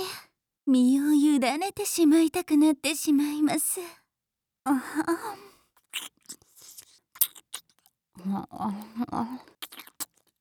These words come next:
その冒険者さんですか？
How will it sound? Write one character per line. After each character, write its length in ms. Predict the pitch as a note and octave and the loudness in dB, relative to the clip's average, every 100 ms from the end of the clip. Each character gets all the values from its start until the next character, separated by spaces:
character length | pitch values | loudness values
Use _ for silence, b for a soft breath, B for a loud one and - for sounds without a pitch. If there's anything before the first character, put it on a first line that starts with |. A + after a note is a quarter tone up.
| _ _ - A3 G#3 F#3 F#3+ - D#3 A3+ G#3+ A#3 A#3+ B3+ B3+ B3 _ - - - - - - _ _ - - - - _ - _ _ _ _ - - - - _ _ _ - G3+ A#3+ - C4 B B B B _ _ _ _ | _ _ -12 -8 -6 -6 -6 -6 -4 -6 -4 -2 0 0 -2 -4 _ -10 -10 -10 -18 -16 -18 _ _ -20 -20 -20 -20 _ -20 _ _ _ _ -18 -18 -20 -20 _ _ _ -8 -6 -6 -6 -6 B B B B _ _ _ _
そ 320 | - - G3+ G3+ | -10 -4 0 0
の 200 | A3+ A3+ | 0 0
冒 220 | A3+ C4 | -2 -4
険 260 | - C#4 | -2 0
者 160 | C4 A3 | 0 -2
さ 200 | - G3+ | -4 -2
ん 80 | G3 | -2
で 140 | F#3 | -2
す 160 | F#3 - | -4 -8
か？ 140 | - | -10